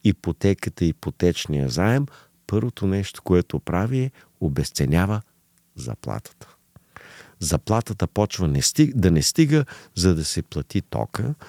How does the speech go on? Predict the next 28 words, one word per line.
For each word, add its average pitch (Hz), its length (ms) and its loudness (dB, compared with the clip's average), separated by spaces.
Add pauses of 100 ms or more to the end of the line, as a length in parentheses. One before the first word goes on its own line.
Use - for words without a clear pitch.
(220)
за 80 180 -4
да 76 80 -4
си - 200 -4
плати - 380 -6
водата, 69 600 -4 (280)
за 78 140 -2
да 71 120 -4
си - 200 -2
плати - 420 -8
телефона, 76 800 -4 (460)
за 78 180 0
да 73 100 -2
си - 200 -6
плати - 440 -6
храната, 67 760 -6 (320)
за 80 180 -2
да 73 120 -6
си - 180 -4
плати - 400 -6
битовите 73 680 -4
разходи, 117 600 0 (1300)
за 90 200 4
да 92 80 4
остане 180 600 4 (540)
и 110 100 2
за 85 160 0
банката. 71 520 -4 (1160)
И 160 140 4